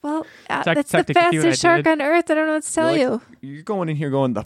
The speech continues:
Speaker 3: fastest turtle in the world.'" And the
Speaker 2: I'm
Speaker 3: world
Speaker 1: I'm sure
Speaker 3: like,
Speaker 1: there's a fast turtle. I
Speaker 2: I
Speaker 1: did have a
Speaker 2: think you fell
Speaker 1: tiebreaker,
Speaker 2: for it.
Speaker 1: and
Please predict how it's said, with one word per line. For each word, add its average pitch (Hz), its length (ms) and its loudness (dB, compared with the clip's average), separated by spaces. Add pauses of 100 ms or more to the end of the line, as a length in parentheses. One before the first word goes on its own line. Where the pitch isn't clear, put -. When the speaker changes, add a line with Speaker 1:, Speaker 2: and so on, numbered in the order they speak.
(140)
Speaker 3:
fastest 170 580 -2
turtle 160 440 4
in 220 260 4
the 196 120 4
world.'" 175 1040 2 (320)
And 226 140 -4
the - 60 -4
Speaker 2:
I'm 226 40 -4
Speaker 3:
world 247 160 0
Speaker 1:
I'm 240 60 -2
sure 262 380 2
Speaker 3:
like, - 140 -6
Speaker 1:
there's 220 220 -4
a 190 60 -6
fast - 480 -4
turtle. - 340 -6 (1000)
I - 20 -8
Speaker 2:
I - 20 -2
Speaker 1:
did 285 180 2
have 294 180 4
a 277 60 4
Speaker 2:
think 262 80 -2
you 254 60 6
fell 233 120 6
Speaker 1:
tiebreaker, 220 520 2
Speaker 2:
for 233 80 -10
it. - 100 -16 (580)
Speaker 1:
and 233 440 4